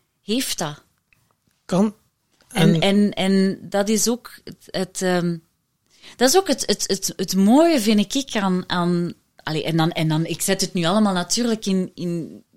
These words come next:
Speaker 1: wat dat ik doe als fasciatherapeut, maar omdat ik het zo graag doe.
Speaker 2: Mhm.
Speaker 1: Maar dat is ook het mooie eraan, dat, ehm, iedereen mag zijn wie dat ze zijn.
Speaker 2: Hm.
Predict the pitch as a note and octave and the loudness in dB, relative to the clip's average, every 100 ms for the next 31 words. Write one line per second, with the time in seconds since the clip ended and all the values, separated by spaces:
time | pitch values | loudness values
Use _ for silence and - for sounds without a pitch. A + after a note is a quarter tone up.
0 | _ - E3+ F#3+ F#3+ F3 D3+ D3 G#3 A#3 | _ -8 -6 -4 -4 -4 -6 -4 -2 -2
1 | G3 - A3+ - C4+ C4 B3 - C#4 C4+ | -2 0 0 -2 -2 -4 -4 -2 -2 0
2 | F#3+ F3 E3+ D#3+ F3 - - A#3+ F3 E3 | 0 0 -4 -4 -4 -2 -2 -2 0 0
3 | F3 F#3 - D#3+ D#3+ D#3 D#3 B2+ - G#3+ | 0 0 0 0 0 2 2 2 2 4
4 | A3 A#3+ A#3+ A3+ A3 G#3+ F#3 G3+ D#4 E4+ | 4 4 4 4 2 2 2 2 2 2
5 | D4 C4+ B3+ - G3 F#3 - - - - | 2 4 4 4 2 0 -4 -14 -14 -14
6 | - G3 F#3+ F3+ E3+ _ _ _ B3 D#4 | 0 4 6 4 2 _ _ _ 2 4
7 | E4+ D#4+ B3 G#3 - - G#3+ D4+ D4 A#3+ | 4 6 6 4 2 2 2 2 0 -2
8 | G#3+ - D#3+ F3+ A#3+ E3 B2+ _ _ _ | -2 -2 -2 0 0 -2 -4 _ _ _
9 | _ - D#3+ | _ 2 4